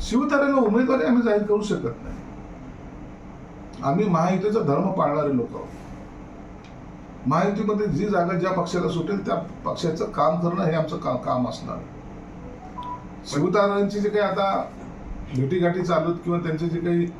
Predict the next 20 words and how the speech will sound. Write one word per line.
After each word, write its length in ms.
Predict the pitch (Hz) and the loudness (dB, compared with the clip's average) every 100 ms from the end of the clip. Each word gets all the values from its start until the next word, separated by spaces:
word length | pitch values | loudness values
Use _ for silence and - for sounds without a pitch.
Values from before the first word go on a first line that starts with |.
| - - | -12 -4
उमेदवारी 400 | 139 165 170 175 | 0 2 2 2
स्वतः 300 | 170 143 170 | 2 0 0
so 180 | 165 165 | 0 0
called 240 | 156 170 | 0 0
त्यांनी 220 | 175 170 | 0 0
जी 120 | 151 156 | -2 -2
काही 160 | 165 | -2
डिक्लेअर 300 | 120 147 156 | -2 0 -2
केलेली, 360 | 151 127 113 101 - - - - - - | 0 -2 -2 -4 -12 -16 -16 -16 -16 -4
त्या 120 | 175 | 0
संदर्भामध्ये 680 | 180 165 165 175 175 165 156 - - - - | 2 2 2 2 2 0 0 -2 -2 -2 -2
एकनाथ 220 | - 165 170 | -2 -2 -2
शिंदे 240 | 139 147 | 0 0
साहेबांनी 400 | 143 131 135 170 | 2 2 0 -2
त्यांच्याशी 440 | 180 147 147 139 175 | -2 -2 -2 0 0
सविस्तर 380 | 156 143 139 | 2 2 2
बोलणं 460 | 160 123 123 127 156 | 0 2 4 4 2
त्यांचं 340 | 156 135 123 | 0 -2 -2
झालेलं 400 | 147 113 113 113 | -2 0 -2 -2
आहे. 120 | 107 | -6